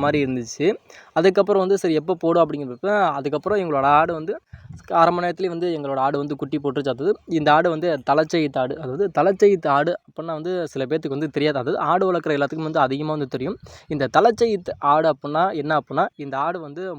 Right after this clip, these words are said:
மொத மொத வந்து இப்போ தான் வந்து எங்களோட ஆடு வந்து குட்டி போடுது. அதாவது ஃபர்ஸ்ட் டைமா வந்து கொராவா இருந்து இப்போ செனை பிடிச்சி இதுதான் போடுது. அதனால தான் வந்து அதை வந்து தலைச்செயித்து ஆடுன்னு சொல்லுவாங்க. அது இல்லாம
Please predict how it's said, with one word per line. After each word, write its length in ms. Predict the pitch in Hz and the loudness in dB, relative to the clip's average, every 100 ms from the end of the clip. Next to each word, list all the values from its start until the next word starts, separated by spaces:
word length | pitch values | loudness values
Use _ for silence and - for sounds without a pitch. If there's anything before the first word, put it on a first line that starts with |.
| 135 | -12
மொத 220 | 165 214 | -8 -8
மொத 260 | 185 156 180 | -8 -8 -8
வந்து 240 | 151 160 254 - - - - | -8 -10 -12 -18 -20 -14 -6
இப்போ 260 | 151 180 | 2 4
தான் 180 | 175 196 | 6 2
வந்து 160 | 175 170 180 151 | 0 -2 0 -2
எங்களோட 240 | 135 131 143 | -2 0 4
ஆடு 160 | 160 160 | 2 2
வந்து 140 | 160 160 | -6 -12
குட்டி 180 | 143 170 | -6 -6
போடுது. 220 | 151 143 | -4 -6
அதாவது 180 | 120 180 - | -6 -8 -8
ஃபர்ஸ்ட் 260 | - 143 - | -6 -6 -4
டைமா 220 | 208 196 | -4 -4
வந்து 180 | 160 208 - - | -6 -8 -10 -12
கொராவா 440 | 147 156 185 185 196 | -4 2 2 2 -4
இருந்து 300 | 170 160 220 - | -6 -10 -14 -18
இப்போ 180 | - 147 | -14 -12
செனை 180 | 147 170 156 | -10 -10 -10
பிடிச்சி 220 | 151 190 175 139 | -8 -6 -6 -6
இதுதான் 280 | 143 160 139 | -8 -10 -10
போடுது. 300 | 151 151 208 - | -10 -6 -8 -6
அதனால 300 | 147 135 143 | -10 -8 -8
தான் 140 | 156 147 | -6 -8
வந்து 120 | 214 - - - - | -10 -14 -20 -14 -4
அதை 180 | 180 202 | 0 0
வந்து 200 | 196 185 147 | 0 -2 0
தலைச்செயித்து 460 | 170 180 175 151 | -2 -2 -4 -2
ஆடுன்னு 300 | 143 151 160 | -2 -4 -6
சொல்லுவாங்க. 260 | 147 143 180 | -8 -4 -2
அது 120 | 165 143 | -4 -6
இல்லாம 180 | 190 | -10